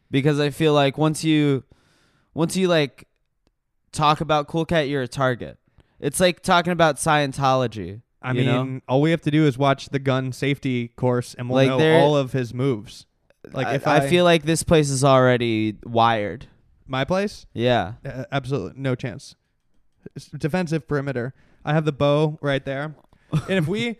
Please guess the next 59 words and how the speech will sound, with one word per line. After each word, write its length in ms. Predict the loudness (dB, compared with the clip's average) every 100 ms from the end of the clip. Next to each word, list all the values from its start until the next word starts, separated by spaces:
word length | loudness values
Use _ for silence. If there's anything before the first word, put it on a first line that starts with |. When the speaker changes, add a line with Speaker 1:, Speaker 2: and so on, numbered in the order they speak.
| _
Speaker 1:
<laughs> 80 |
Speaker 2:
if 140 | -6 -2
we 120 | 0
watched, 460 | 2 2 0 -8 -2
all 140 | 0
we 100 | 0
needed 200 | 0 -2
to 80 | -2
do 160 | 2 2
is 100 | 2
buy 260 | 0 0 0
that 440 | -2 -4 -6 -10
D 140 | -4 -4
V 120 | -2
D. 340 | -2 -4 -6 -8
Speaker 1:
Yeah. 360 | -2 0 0 -2
Speaker 2:
And 140 | -4
then 80 | -4
we 120 | 0
would 120 | 0 0
know 240 | 0 0 -2
all 300 | 0 2 2
of 80 | 0
his 220 | 0 -2
tactics. 720 | -4 -6 -8 -12 -16 -18 -20 -14
You 120 | -8
know 80 | -6
what 60 |
I'm 80 | -4
saying? 240 | 0 0 0
Speaker 1:
Right. 80 |
Speaker 2:
Like, 160 | -6 -8
he 160 | -6 -4
has, 280 | -4 -6 -16 _ -8
who 120 | -6
knows 360 | -4 -4 -4
what 100 | -6 -6
kind 120 | -4
of 140 | -6
operatives, 720 | -4 -6 -6 -4 -4 -6 -10 -12
like, 200 | -12 -10
you 80 | -10
know, 240 | -10 -12 -14 _ _
training 400 | -6 -4 -2 0
Speaker 1:
Yeah, 140 | 2 2
Speaker 2:
he 60 |
Speaker 1:
yeah, 200 | 2 2
Speaker 2:
has. 120 | 2
Speaker 1:
yeah. 60 | 2
Speaker 2:
He 60 | -2
might 120 | -4
be 60 |
special 340 | -4 -4 -4 -4
ops. 300 | -4 -4 -2
Speaker 1:
We 80 | 2
gotta 220 | 4 4
learn 420 | 2 0 0 -2
from 340 | -6 -2 0
Speaker 2:
Psyops. 380 | 2 4 4 2